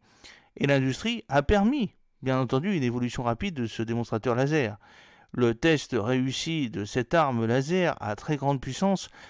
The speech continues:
marque un tournant dans nos efforts continus pour améliorer les futures capacités opérationnelles de l'armée britannique, a déclaré Matt Scott, qui est responsable du programme D S T L.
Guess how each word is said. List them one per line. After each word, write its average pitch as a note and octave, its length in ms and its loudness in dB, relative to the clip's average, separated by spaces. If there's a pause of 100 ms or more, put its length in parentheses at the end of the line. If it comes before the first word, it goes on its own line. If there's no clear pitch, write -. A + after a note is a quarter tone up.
(160)
marque D3+ 340 2
un C#3 120 2
tournant D#3 540 2
dans A2+ 260 2
nos A2+ 140 0
efforts C3 380 0
continus C3+ 440 -2 (420)
pour B2 320 0
améliorer C3 600 2
les A#2 100 0
futures B2 260 -4
capacités A2+ 460 -2
opérationnelles A#2 640 -2
de A#2 80 0
l'armée A2+ 300 0
britannique, B2 520 -2
a A#2+ 60 0
déclaré A#2 460 -2
Matt B2 240 -4
Scott, F3 440 0 (540)
qui D#3 320 4
est C#3 140 6
responsable D3 580 2
du A#2+ 60 -4
programme A#2+ 380 2
D B2 280 -2
S C3+ 300 -4
T - 220 -4
L. B2 380 -2